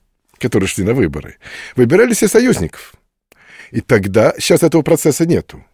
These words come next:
Вот это вот, так сказать, именно общественно-политическая деятельность, вот ее часть политическая, а не стояние за основы православной культуры, предположим,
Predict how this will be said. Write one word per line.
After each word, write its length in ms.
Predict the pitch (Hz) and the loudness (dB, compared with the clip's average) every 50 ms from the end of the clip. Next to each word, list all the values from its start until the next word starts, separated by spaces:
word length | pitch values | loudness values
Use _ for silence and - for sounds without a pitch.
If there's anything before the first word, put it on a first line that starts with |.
| _ _ _ _ _ _ _ _ _ _ _ - | _ _ _ _ _ _ _ _ _ _ _ -4
Вот 140 | 117 120 | 0 2
это 180 | 160 143 - 156 | 2 4 4 4
вот, 200 | 139 143 123 - | 4 4 2 2
так 100 | - 135 | -2 -4
сказать, 300 | - - 120 - 131 - - | -4 -2 -2 -2 -2 0 0
именно 240 | - 131 139 135 139 | -2 0 2 2 0
общественно-политическая 1000 | 113 - - 139 120 - 120 104 - 127 127 - - 240 - - - - - 110 | 0 0 -2 -2 -2 -2 -2 -2 0 -2 0 0 -2 -2 -2 -4 -6 -4 -4 -4
деятельность, 480 | 90 101 92 80 - - 80 78 - - | 0 0 -2 -2 -4 -10 -12 -12 -12 -12
вот 140 | 92 - | -8 -4
ее 80 | 110 110 | -4 -4
часть 240 | - - 98 80 - | -2 -2 -4 -4 -4
политическая, 760 | - 120 139 - - 82 - - - - - 80 69 64 - - - - - - - - _ | -6 -6 -4 -4 -6 -8 -8 -10 -12 -10 -8 -10 -10 -10 -12 -18 -20 -20 -20 -20 -20 -6 _
а 140 | 143 127 | 2 4
не 100 | 120 117 | 4 4
стояние 540 | 104 - - 143 131 131 117 92 85 85 85 | 2 0 2 2 4 4 4 4 2 0 -2
за 160 | 80 107 113 | 0 2 2
основы 580 | 90 - - 92 95 107 117 120 120 117 113 101 | 2 0 -2 -2 0 2 2 4 4 2 2 0
православной 640 | - 127 113 110 104 - - 117 113 104 104 107 95 | 0 0 0 0 0 0 2 2 2 2 2 -2 -4
культуры, 520 | - 120 110 95 - - 120 113 107 101 | -2 -2 -4 -4 -2 -2 0 0 0 -2
предположим, 760 | - - 101 92 - - 117 110 110 110 107 101 90 104 95 | -4 -6 -8 -8 -4 -2 -2 0 0 0 0 0 -2 -4 -8